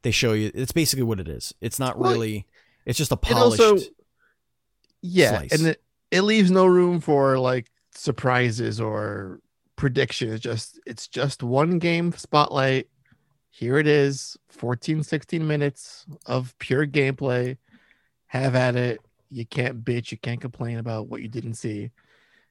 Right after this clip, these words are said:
Speaker 2: You know, I'll still see "Where's God of War two" in the chat,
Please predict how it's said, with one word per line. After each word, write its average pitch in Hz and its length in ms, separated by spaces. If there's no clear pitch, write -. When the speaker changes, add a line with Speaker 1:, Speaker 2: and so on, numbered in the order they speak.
Speaker 2:
You 127 100
know, 113 80
I'll 113 60
still 123 280
see 123 260
"Where's 120 260
God 117 220
of 110 80
War 110 180
two" 110 240
in 104 100
the 101 80
chat, 101 380